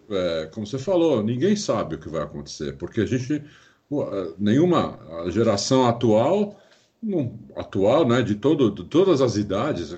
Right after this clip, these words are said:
que praticamente não deve ter mais ninguém vivo da Segunda Guerra Mundial, se tiver meia dúzia, não, e não lembra <laughs> direito, provavelmente,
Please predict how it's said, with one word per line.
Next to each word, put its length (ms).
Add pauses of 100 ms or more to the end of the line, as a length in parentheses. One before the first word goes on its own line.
que 300 (160)
praticamente 600
não 60
deve 220
ter 180
mais 160
ninguém 320
vivo 400
da 100
Segunda 400
Guerra 260
Mundial, 600 (1040)
se 180
tiver 680
meia 260
dúzia, 560 (560)
não, 260
e 120
não 180
lembra 340
<laughs> 0
direito, 800 (480)
provavelmente, 960